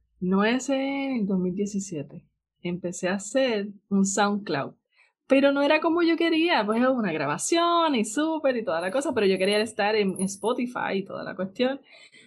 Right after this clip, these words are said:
para compartir lo mismo, el mensaje. Yo soy fiel creyente que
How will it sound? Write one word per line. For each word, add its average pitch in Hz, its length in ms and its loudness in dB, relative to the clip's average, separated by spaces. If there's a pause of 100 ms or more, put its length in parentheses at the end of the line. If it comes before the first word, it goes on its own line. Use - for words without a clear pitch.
(140)
para 196 240 4
compartir 190 460 0
lo 240 140 4
mismo, 180 240 2
el 156 60 -2
mensaje. 160 460 -4
Yo 196 140 -2
soy 254 420 0 (340)
fiel 226 220 2
creyente 240 540 4
que 170 420 0